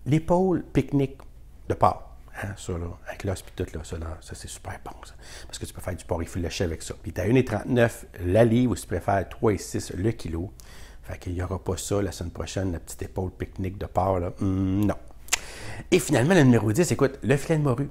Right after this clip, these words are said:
Filet de morue, toi, hein, le meilleur poisson blanc, c'est la morue. Euh, chez Super C, à sept quatre-vingt-dix-neuf la livre, ou si tu préfères, dix-sept et soixante et un le kilo pour du vrai filet de morue frais.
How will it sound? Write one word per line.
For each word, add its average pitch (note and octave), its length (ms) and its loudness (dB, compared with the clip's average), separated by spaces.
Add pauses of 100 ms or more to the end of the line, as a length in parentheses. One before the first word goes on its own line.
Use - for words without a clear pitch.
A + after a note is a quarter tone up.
(120)
Filet - 240 -8
de F#2 40 -4
morue, G2 360 2
toi, G2 180 -2
hein, F#2 560 -2
le E2+ 160 -4
meilleur F2+ 300 -2
poisson F#2+ 340 -2
blanc, G#2 360 0
c'est - 180 -8
la F2 100 -4
morue. G2 440 2 (400)
Euh, F2+ 100 -4
chez - 140 -6
Super F#2 280 -2
C, A#2+ 220 0
à F#2 260 -2 (220)
sept - 320 4
quatre-vingt-dix-neuf G2+ 680 0
la F#2 120 2
livre, F#2+ 220 0
ou - 20 -12
si - 60 -10
tu - 40 -14
préfères, F#2+ 280 -4
dix-sept F2+ 420 -4
et F2+ 40 -6
soixante - 400 -10
et F2+ 60 -6
un G2 220 -4
le F2+ 380 2
kilo A#2+ 720 4 (480)
pour B2 240 0
du G2 240 -6
vrai G2 240 -2
filet G2 400 -4
de F2+ 160 -6
morue F2 300 -6
frais. - 260 -12